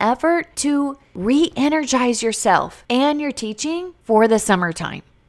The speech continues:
I'm so excited. I love stuff like this. They're very, very tactical,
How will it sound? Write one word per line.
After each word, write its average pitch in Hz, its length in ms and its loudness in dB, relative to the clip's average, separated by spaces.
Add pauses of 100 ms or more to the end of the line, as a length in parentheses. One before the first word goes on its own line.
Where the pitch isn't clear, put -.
I'm 311 200 0
so 208 320 4
excited. 202 440 2
I 240 120 6
love 165 500 4
stuff - 260 -2
like 160 180 -4
this. 160 180 -2
They're 160 100 -4
very, 165 380 -2
very 165 260 -2
tactical, 277 920 2